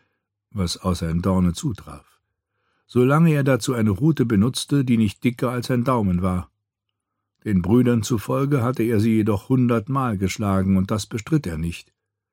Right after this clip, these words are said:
Nachdem sie sich mit den Maestern und Septonen beraten hatte, erklärte Rhaenys, die Götter hätten zwar verfügt,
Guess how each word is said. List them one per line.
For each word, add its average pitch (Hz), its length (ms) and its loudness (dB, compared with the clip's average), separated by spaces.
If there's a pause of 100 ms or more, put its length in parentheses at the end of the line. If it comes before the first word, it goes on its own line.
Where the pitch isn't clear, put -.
(580)
Nachdem 127 380 4
sie 139 140 4
sich 139 240 0
mit 131 160 0
den 123 100 4
Maestern 131 540 0
und 120 100 0
Septonen 127 520 0
beraten 117 500 0
hatte, 123 420 0 (400)
erklärte 127 500 2
Rhaenys, 127 600 2
die 98 180 0
Götter 123 280 2
hätten 113 260 0
zwar 104 220 -2
verfügt, 107 560 -4